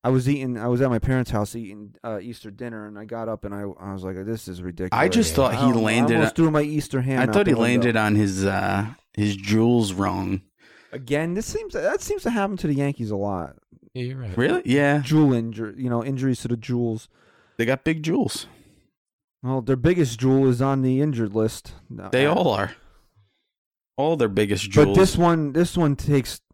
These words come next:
Speaker 1: the air out of you. I mean,
Speaker 3: Yeah, this one, it's like, enough's enough now.
Speaker 2: It does,
Speaker 3: Come on.
Speaker 2: because it's just like, first of all, I just wanna say, and I said this before the game today, doesn't it seem like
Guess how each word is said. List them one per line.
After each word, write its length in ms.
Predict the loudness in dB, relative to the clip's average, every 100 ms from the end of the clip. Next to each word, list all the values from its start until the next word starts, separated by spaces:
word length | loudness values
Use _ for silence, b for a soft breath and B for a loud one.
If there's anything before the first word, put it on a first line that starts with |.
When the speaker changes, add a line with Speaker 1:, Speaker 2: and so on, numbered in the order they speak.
| _ _ _ _
Speaker 1:
the 160 | -6 -4
air 220 | 0 0
out 200 | 0 -2
of 60 | -6
you. 220 | -10 -10 -14 -20 _ _ -6
I 40 |
mean, 220 | -2 0
Speaker 3:
Yeah, 140 | -2 -2
this 240 | -4 -4
one, 220 | -6 -6
it's 160 | -8 -8
like, 320 | -10 -10 -14 -10
enough's 380 | -6 -4 -6
enough 260 | -8 -8 -10 -4
now. 80 |
Speaker 2:
It 140 | -2 0
does, 240 | 2 2
Speaker 3:
Come 60 | 2
on. 20 |
Speaker 2:
because 460 | 0 0 0 0 -2
it's 140 | -4
just 220 | -4 -2
like, 280 | 0 -2 -6 -18 _ _ _ _ _ _ _ _
first 280 | -2 0 2
of 80 | 2
all, 340 | 2 0 -6 _
I 80 | -2
just 200 | -2 0
wanna 160 | 0 0
say, 260 | 0 0
and 100 | 2
I 60 | 0
said 240 | 0 0
this 340 | 0 -2 -4 -10 _ _ _ _ _
before 380 | -4 -2 0 0
the 80 | 0
game 280 | 0 2 2
today, 400 | 0 -2 -2 -6 b b b b
doesn't 240 | -2 0
it 100 | 0 0
seem 360 | 0 4 4
like 400 | 4 0 -2 -8